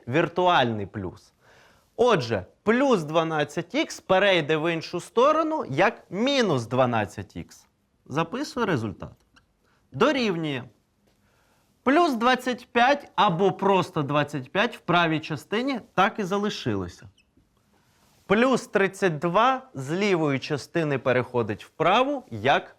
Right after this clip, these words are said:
мінус тридцять два. Чудово!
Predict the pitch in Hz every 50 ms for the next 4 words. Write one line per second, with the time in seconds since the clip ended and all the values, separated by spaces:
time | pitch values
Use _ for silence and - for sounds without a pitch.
0 | _ _ - 147 190 220 220 185 143 123 110 101 - - - 104 95 - - 101
1 | 90 87 - 80 82 80 - _ _ _ _ _ _ _ _ _ _ _ _ _
2 | _ _ _ _ _ _ _ _ _ _ _ _ _ _ _ - _ _ _ _
3 | _ _ _ _ _ _ _ _ _ _ _ _ _ _ _ _ _ _ _ _
4 | _ _ _ _ _ _ _ _ _ _ _ _ _ _ _ _ _ _ _ _
5 | _ _ _ _ - - 311 240 233 208 151 113 98 95 95